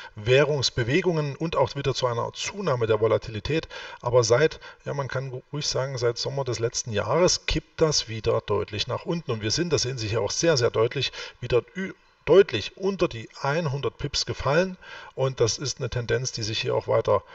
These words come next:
äh, hier auch darstellt, zum Beispiel hier im letzten zwölf Monatsschnitt. Also da kann man den Fall nun mal gerade nach unten zeichnen, ja, von der Ranges, die sich hier ergeben.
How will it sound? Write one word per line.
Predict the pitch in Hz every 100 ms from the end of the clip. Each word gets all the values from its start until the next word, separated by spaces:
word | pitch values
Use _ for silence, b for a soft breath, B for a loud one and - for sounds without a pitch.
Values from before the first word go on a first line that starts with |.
| B -
äh, | 104 98 92
hier | - 156
auch | 110 - _
darstellt, | 123 147 180 170 143
zum | 143
Beispiel | 127 117 120
hier | 113
im | 113
letzten | 110 - - 104 - - _ _ _ _ _ -
zwölf | - 120 113
Monatsschnitt. | 143 151 147 - - 139 104 B B B -
Also | 104
da | 95
kann | 95
man | 123
den | 131
Fall | 113 131 139
nun | 135
mal | 123
gerade | - 107 120 123
nach | 131 -
unten | 202 - 175
zeichnen, | - 139 120 110 98
ja, | 98 120
von | 127 - 117
der | 110 98 98 B B -
Ranges, | 107 123 143 143 127
die | -
sich | 110 110
hier | 139 135
ergeben. | 113 117 120 156 156